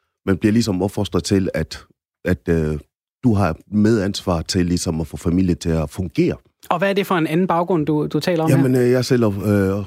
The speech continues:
Speaker 1: jeg er fra Congo, øh, den demokratiske republik Congo, som mange kender, det er nok højst sandsynligt belgisk Congo.
Speaker 2: Mm.
Speaker 1: Øhm, ja, jeg kom til Danmark som en alder seks år, så det vil sige, at hele min opvækst har været i Danmark. Men, men det siger jeg ikke, at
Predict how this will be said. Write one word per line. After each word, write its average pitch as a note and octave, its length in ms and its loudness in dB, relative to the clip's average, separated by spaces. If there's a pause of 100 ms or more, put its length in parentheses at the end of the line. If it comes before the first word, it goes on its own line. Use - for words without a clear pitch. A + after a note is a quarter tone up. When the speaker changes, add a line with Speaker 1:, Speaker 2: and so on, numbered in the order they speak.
(120)
Speaker 1:
jeg A#2+ 80 -4
er A2 40 -6
fra G#2 120 -10
Congo, A2+ 320 0 (260)
øh, F#2 400 0
den G2 160 0
demokratiske G2 520 -2
republik G2+ 320 2
Congo, F#2 300 0 (280)
som F2 180 0
mange F#2 280 2
kender, F#2 340 0
det F#2+ 100 0
er F#2 40 2
nok F2+ 200 -2
højst E2+ 220 -4
sandsynligt E2+ 400 -2
belgisk A2 360 0
Congo. C#2+ 280 -6 (360)
Speaker 2:
Mm. C3+ 260 0 (100)
Speaker 1:
Øhm, D2 600 0 (160)
ja, D2+ 100 -2 (120)
jeg - 140 -12
kom E2 180 -2
til F2+ 140 0
Danmark F#2+ 400 0
som D#2 340 0
en F2 180 2
alder E2+ 220 0
seks E2 280 -6
år, D#2 100 -6
så D2 220 -6
det F#2+ 160 -2
vil F2 80 -2
sige, F#2 140 0
at F2+ 60 4
hele G2+ 160 4
min F2 140 0
opvækst F2+ 320 -4
har D#2+ 80 -4
været E2+ 200 -2
i G#2 40 -2
Danmark. D2 380 -6 (520)
Men, E2 240 0
men G2 180 0 (260)
det G2+ 300 4
siger G#2 460 2
jeg F2 80 2
ikke, G2+ 240 2
at F2 140 -4